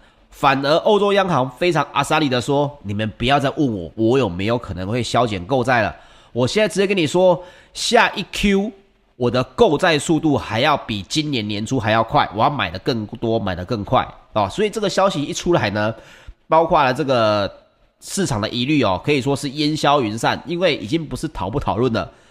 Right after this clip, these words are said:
他直接跟你讲，我不止不削减，我还要再多买一些哦。那么给各位一个小小的一个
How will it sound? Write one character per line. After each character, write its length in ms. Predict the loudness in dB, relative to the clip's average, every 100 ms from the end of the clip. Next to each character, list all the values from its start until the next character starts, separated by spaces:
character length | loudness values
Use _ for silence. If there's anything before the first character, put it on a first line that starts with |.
| -4
他 100 | -2
直 140 | 0
接 80 | 0
跟 100 | 2
你 120 | 0
讲， 200 | 2 -2 -2
我 80 | -6
不 160 | 0 0
止 140 | 0
不 140 | -4
削 200 | 2 2
减， 220 | 2 -2 -6 _ _
我 140 | -6 -2
还 140 | 0
要 60 | 0
再 60 |
多 200 | 2 0
买 180 | 0 -2
一 80 | -4
些 220 | -4 -4
哦。 120 | -4 -10 _ -20 -20 -20 -16
那 100 | -4
么 80 | -2 -2
给 160 | -2 -2
各 220 | 0 0
位 160 | 2
一 80 | 0
个 420 | 0 0 0 -2 -8 _ _ _ -8
小 300 | 0 2 2
小 200 | 2 0
的 100 | -2
一 80 |
个 260 | -2 -2